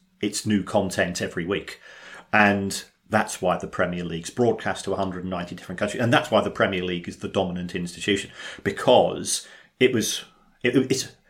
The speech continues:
I mean, the analogy I would use would be a bit like the, the U K motorcycle manufacturing market post-war. You know, everybody thought, you know, we, we've got, we've got U K companies. I'm not big on motorbikes, but was it like likes of Norton and so on, who, who were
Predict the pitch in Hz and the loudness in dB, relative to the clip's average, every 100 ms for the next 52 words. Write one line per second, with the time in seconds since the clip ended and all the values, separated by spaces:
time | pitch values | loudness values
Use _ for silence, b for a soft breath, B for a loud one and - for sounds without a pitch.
0 | b b b b 123 123 127 135 160 139 | b b b b -4 6 8 8 8 6
1 | 123 101 95 - 151 85 117 107 110 - | 6 4 4 2 0 0 -4 0 0 4
2 | 143 - 107 101 - 101 98 95 92 - | 4 4 0 0 -2 -4 -2 -2 -6 -4
3 | 107 98 123 113 - - 95 95 90 B | -4 0 2 2 0 2 2 2 -2 B
4 | B B 104 135 165 98 - 85 82 - | B B 6 6 6 2 -2 -4 -4 -10
5 | - _ _ 101 90 85 - 90 - 92 | -12 _ _ -2 -2 -2 -4 -6 -2 -2
6 | 90 90 85 - 113 - - 104 101 151 | 0 -2 -4 -2 -2 -2 0 0 2 4
7 | 143 - - 98 87 - 127 107 98 95 | 4 4 -4 -4 2 6 6 4 2 4
8 | 120 95 - 110 95 95 101 95 101 92 | 4 4 2 0 2 2 0 -2 -2 4
9 | 117 - - b b b 98 98 - 110 | 4 4 -2 b b b -4 0 2 2
10 | 104 101 92 107 95 98 87 101 107 101 | 2 4 2 2 0 0 -4 -2 -2 -2
11 | - - 98 92 95 92 - 95 - - | -2 2 2 4 2 0 0 0 0 -4
12 | - 110 104 113 107 110 110 - 101 101 | -8 -6 -6 0 0 4 2 4 -4 0
13 | 107 101 98 95 92 117 104 87 95 95 | 2 2 2 -2 0 4 4 6 2 2
14 | B B 104 98 92 | B B 4 6 4